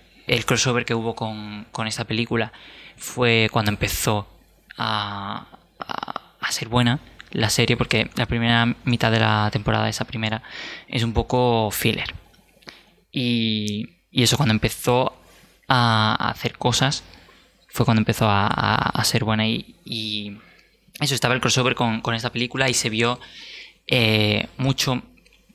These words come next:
más de dentro de lo que aquí, porque, eh, aquí, quieras que no, estamos siguiendo a,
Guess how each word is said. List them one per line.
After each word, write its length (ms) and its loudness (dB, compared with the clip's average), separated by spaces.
más 360 0
de 120 0
dentro 480 0
de 100 -4
lo 100 -2
que 100 -2
aquí, 680 0
porque, 280 -2
eh, 460 2
aquí, 260 0
quieras 220 0
que 100 0
no, 220 2
estamos 300 2
siguiendo 300 2
a, 280 2